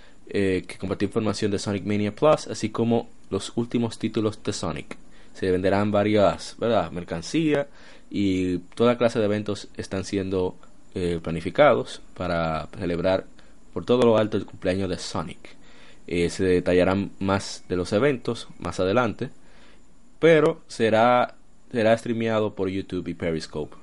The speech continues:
así que van a compartir el enlace después. La cuenta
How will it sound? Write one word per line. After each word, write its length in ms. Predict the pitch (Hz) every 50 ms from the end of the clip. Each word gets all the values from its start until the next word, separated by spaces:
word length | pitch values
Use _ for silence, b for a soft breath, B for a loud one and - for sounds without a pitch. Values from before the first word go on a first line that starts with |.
| - - -
así 200 | 101 - 98 87
que 120 | - 101
van 160 | 92 92 92 95
a 60 | 98
compartir 400 | - 104 92 98 87 - 98 90
el 100 | 92 90
enlace 300 | 87 85 87 90 90 95
después. 380 | 82 - - - 73 71 - - -
La 100 | 110 104
cuenta 520 | - 139 170 175 - 185 170 160 - -